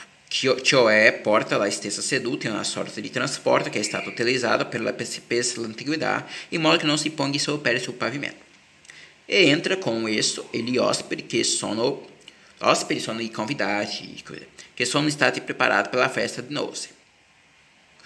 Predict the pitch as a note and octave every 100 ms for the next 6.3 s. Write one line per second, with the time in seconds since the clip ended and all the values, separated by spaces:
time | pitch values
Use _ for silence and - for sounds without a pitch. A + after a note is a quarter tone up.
0 | - - _ C#3+ E3 F3+ D#3+ C3 B2+ A2+
1 | G#2+ C3+ D3+ G#2+ G#2+ - C3+ B2+ F#2+ -
2 | - - A#2 - C3+ A2+ A#2+ A#2 A#2 B2
3 | - G#2+ A2 - A2+ B2+ F#3 D#3 D#2+ -
4 | - G#2+ G#2+ B2 A#2+ A#2 - A2 G#2 G2+
5 | G#2+ A2 G2+ F#2+ G#2+ G#2+ A2 A2 G2+ D2+
6 | A#1+ D2 -